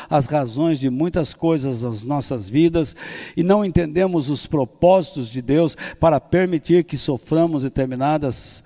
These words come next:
situações. Mas com o tempo, se você é fiel a Deus, você vai entendendo, você vai descobrindo.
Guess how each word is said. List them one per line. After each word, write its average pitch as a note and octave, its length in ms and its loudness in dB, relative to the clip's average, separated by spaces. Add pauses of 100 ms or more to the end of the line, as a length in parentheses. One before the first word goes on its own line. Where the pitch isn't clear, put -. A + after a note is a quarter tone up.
(120)
situações. C#3+ 960 -4 (1200)
Mas C3 240 -2
com D#3 220 -2
o C#3 60 -4
tempo, D#3+ 480 0
se C3+ 120 -10
você B2+ 360 -4
é C#3+ 140 -2
fiel C3 380 -4
a B2 60 -2
Deus, B2+ 260 -4
você A#2+ 280 -8
vai A2+ 200 -4
entendendo, A2+ 600 -2
você A2+ 260 -6
vai A#2 180 -6
descobrindo. F#2+ 840 -12